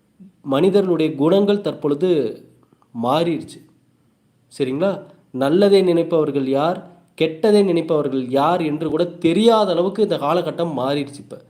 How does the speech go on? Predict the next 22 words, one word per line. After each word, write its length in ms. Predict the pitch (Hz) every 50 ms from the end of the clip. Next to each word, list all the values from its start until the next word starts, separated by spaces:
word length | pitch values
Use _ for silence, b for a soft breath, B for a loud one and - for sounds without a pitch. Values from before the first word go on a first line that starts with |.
| b b b b b b b
ஆகவே 720 | - 120 131 143 151 151 143 156 175 196 196 - - - -
வாழக்கூடிய 440 | 117 120 127 147 165 180 175 175 170
இந்த 220 | 156 143 139 131 123
ஒரு 300 | 123 135 143 151 170 165
வாழ்க்கை 720 | 147 147 151 160 175 175 - 190 196 214 214 - B B B B B B B _
நல்லபடியா 640 | - 120 123 127 143 170 175 170 170 165 175 190
நம்ம 220 | 196 190 165 151 143
வாழணும்னா, 760 | 131 127 131 147 156 160 160 143 135 139 151 185 190 - - - 143 131
நம்மளால 500 | 120 123 139 160 170 175 180 196 214 202
முடிஞ்ச 280 | 175 160 160 160 160
அளவுக்கு 280 | 175 156 160 156 160 180
நல்லதை 420 | 170 143 127 135 151 170 170 175
நம்ம 200 | 165 156 135 127
லைஃப்ல 360 | 127 131 143 147 - - 165 160
நம்ம 300 | 143 127 127 139 147 156
தான் 200 | 156 175 175 160
கொண்டு 300 | 139 123 120 131 127 120
வரணும். 220 | 120 110 - - b b b b b b
அதற்கான 460 | b - 127 127 139 135 147 143 135 127
மாற்றத்தை 540 | 120 123 139 156 180 175 175 175 175 185
நம்ம 260 | 165 147 127 127 135 139
தான் 200 | 151 165 170